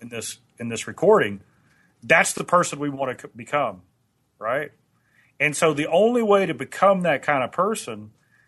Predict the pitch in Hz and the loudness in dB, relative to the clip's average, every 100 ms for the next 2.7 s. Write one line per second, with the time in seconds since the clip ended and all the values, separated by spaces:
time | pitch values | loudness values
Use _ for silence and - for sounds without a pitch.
0 | _ - 147 147 - 127 147 180 202 196 | _ -6 -4 -4 -6 -4 -2 0 0 -2
1 | 131 143 165 190 180 190 190 135 143 165 | -4 -4 -2 -2 -2 -4 -4 -2 0 0
2 | 180 170 - 190 180 175 - | -4 -6 -2 -2 -2 -4 -6